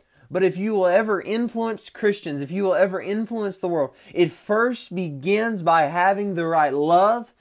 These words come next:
and faith to Jesus Christ.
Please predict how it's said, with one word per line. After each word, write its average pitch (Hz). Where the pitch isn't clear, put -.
and 160
faith 165
to 180
Jesus 147
Christ. 147